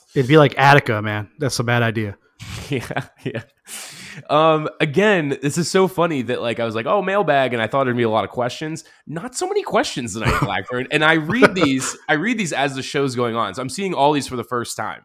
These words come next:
Speaker 2: I promise.
Speaker 1: They're just statements.
Speaker 2: Yeah, <laughs> they are. They're just statements.
Speaker 1: <laughs>
Speaker 2: Uh, Joey goes, "I hate myself for still loving this team." Yeah, me too. Uh, Mello says, "And A G has lost the team.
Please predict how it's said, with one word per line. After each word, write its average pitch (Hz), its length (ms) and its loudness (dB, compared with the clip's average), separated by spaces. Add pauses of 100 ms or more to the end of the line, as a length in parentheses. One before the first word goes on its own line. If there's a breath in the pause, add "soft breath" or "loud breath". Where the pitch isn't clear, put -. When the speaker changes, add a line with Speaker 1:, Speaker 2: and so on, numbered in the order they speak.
Speaker 2:
I 107 40 -6
promise. 135 300 -4
Speaker 1:
They're 143 160 6
just 151 80 0
statements. 160 580 2 (240)
Speaker 2:
Yeah, 165 200 4
<laughs> - 0 -
they 214 180 12
are. 214 220 10
They're 170 140 6
just 185 160 -2
statements. 175 340 4 (240 loud breath)
Speaker 1:
<laughs> - 160 -16
Speaker 2:
Uh, 135 300 6
Joey 175 360 4
goes, 135 380 0
"I 117 80 -4
hate 143 200 -2
myself 139 440 0
for 127 100 -6
still 127 240 -4
loving 120 320 -2
this 101 160 -10
team." 92 400 -14
Yeah, 101 140 -8
me 120 140 -8
too. 127 260 -2 (500)
Uh, 123 640 -2
Mello 160 480 0
says, 151 580 -2
"And 123 220 -6
A 156 200 -4
G 147 260 -6
has 131 320 -4
lost 143 340 2
the 151 60 -8
team. 143 400 -6